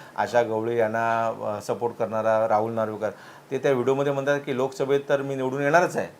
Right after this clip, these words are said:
बरोबर? याचा अर्थ काय होतं? त्यांना प्रचार करायला सांगितलं होता. मात्र त्यांचं तिकीट कापण्याचं कारण काय होतं,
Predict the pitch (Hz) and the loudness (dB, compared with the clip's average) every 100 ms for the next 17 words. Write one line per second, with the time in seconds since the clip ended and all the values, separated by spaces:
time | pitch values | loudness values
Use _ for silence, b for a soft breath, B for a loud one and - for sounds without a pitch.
0 | - 120 143 185 - B - 123 156 147 | -12 -4 -2 -2 -4 B -10 -4 -2 0
1 | 151 151 143 147 147 147 151 156 175 160 | 2 4 2 2 2 2 0 2 2 4
2 | 160 151 139 127 127 127 123 B - 117 | 0 0 -2 -2 -4 -4 -8 B -10 -6
3 | 120 156 131 123 160 156 151 170 156 156 | -6 0 0 0 -2 -6 -10 -10 -4 -4
4 | 147 151 156 135 143 143 143 135 147 | -2 -6 -2 0 0 0 -2 -4 -10